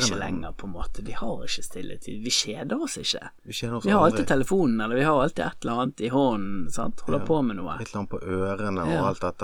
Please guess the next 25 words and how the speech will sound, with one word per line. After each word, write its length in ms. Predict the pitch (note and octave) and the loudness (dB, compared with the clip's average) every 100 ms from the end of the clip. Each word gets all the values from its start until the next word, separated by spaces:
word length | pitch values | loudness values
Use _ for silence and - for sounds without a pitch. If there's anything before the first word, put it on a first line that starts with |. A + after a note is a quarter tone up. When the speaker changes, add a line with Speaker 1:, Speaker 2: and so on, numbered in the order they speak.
| E2+ | -2
Speaker 1:
Ja. 0 | |
Speaker 2:
sant? 300 | D#3 F2+ F2+ | 0 -2 -4
Vi, 400 | G2 F#2+ G2 G2 | -4 -2 -4 -6
vi 120 | G#2+ | -8
glemmer 360 | G#2+ G#2 G2+ G2+ | -4 -2 -2 -2
å 100 | G2 | -2
drømme, 400 | F2+ F#2 G2 F2+ | 0 0 0 -2
vi 100 | F2+ | 0
glemmer, 600 | F2+ F2+ F#2 F#2 F2+ G#2 | 0 0 0 -2 -2 -4
ja, 280 | F2+ F2+ F2+ | -4 -4 -6
sånt. 280 | - G#2 G2 | -8 -6 -4
Men 220 | G#2+ A2 - - - | -4 -4 -6 -8 -6
kanskje 100 | C3 | -6
vi 60 | C3 | -6
skal 160 | A#2+ A#2+ | -4 -2
hente 240 | A#2 B2+ | -2 -2
noe 100 | A2+ | -2
å 540 | - A2 G#2 G2 G2 G2 | 0 0 2 2 2 0
drømme, 540 | G2+ G#2 A2+ A2 G2+ | -2 -2 0 -2 -2
i 100 | - A2 | -2 0
drømmeland 640 | G#2+ G#2+ B2 A#2+ F#2 E2+ | 2 2 4 4 2 0
i 20 | |
hvert 140 | E2 D#2+ | -4 -4
fall, 200 | - F2+ | -4 -4
sant? 400 | F#2 G2+ - | -2 -4 -6